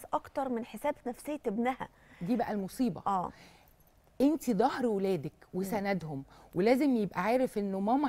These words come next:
Speaker 2: هتاخد لي حقي.
Speaker 1: مم.
Speaker 2: ففعلًا الفكرة بتاعت ال-، ال-، ال-، الفيديو حلوة جدًا، انه
Speaker 1: مم.
Speaker 2: انا بيني وبين ابني او بيني وبين بنتي انا هاكلها بسنيني.
Speaker 1: مم.
Speaker 2: انما لو، يعني انا، انا، انا هتص-، انا هقف في ظهرها.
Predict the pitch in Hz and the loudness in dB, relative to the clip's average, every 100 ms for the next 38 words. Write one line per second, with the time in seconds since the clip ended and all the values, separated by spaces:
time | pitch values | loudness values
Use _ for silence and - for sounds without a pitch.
0 | 214 190 - 233 214 - 180 - 135 _ | -2 -6 0 0 0 -2 -4 -6 -14 _
1 | - 196 185 196 - 196 294 311 247 196 | -12 -10 -10 -12 -4 2 4 6 4 2
2 | - 185 - 269 285 220 175 247 254 269 | -2 -4 -2 -2 -2 -2 -2 0 0 -2
3 | - 170 156 - 160 160 - 156 156 - | -2 -2 -2 -4 -4 -6 -8 -8 -10 -10
4 | 165 160 214 196 214 - 262 240 196 214 | -8 -4 -4 -2 -4 0 0 2 2 0
5 | 180 160 160 190 208 208 202 - - - | 0 -4 -6 -4 0 -2 -4 -18 -20 -20
6 | - _ - 277 330 453 - 180 269 254 | -20 _ 6 8 6 0 -2 2 4 4
7 | 208 214 233 247 196 202 170 165 254 254 | 4 2 2 0 0 0 0 0 0 0
8 | 262 262 294 349 - 415 - 226 185 - | 0 0 0 -4 -6 -6 -6 -6 -6 -4
9 | 247 190 160 - 120 - _ 214 190 190 | -4 -4 -10 -12 -12 -14 _ -6 -6 -6
10 | 175 208 202 180 - 165 151 147 - 226 | -2 0 2 0 -2 -2 0 0 0 2
11 | 262 - 139 - _ 208 214 202 - - | 2 2 -4 -6 _ 0 2 2 -2 -20
12 | _ _ - 214 - - - 202 226 214 | _ _ 0 0 0 -6 0 2 4 4
13 | 214 - 180 160 135 | 4 2 -2 -2 -4